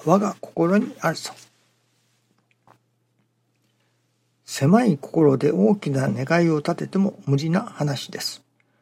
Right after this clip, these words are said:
まずは広い心を願い、その修行をせねばなりません。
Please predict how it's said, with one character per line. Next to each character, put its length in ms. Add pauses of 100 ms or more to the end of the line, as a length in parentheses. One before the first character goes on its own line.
(200)
ま 160
ず 140
は 220
広 400
い 40
心 440
を 100
願 260
い、 60 (160)
そ 160
の 220
修 180
行 160
を 320
せ 160
ね 100
ば 280
な 100
り 60
ま 140
せ 100
ん。 80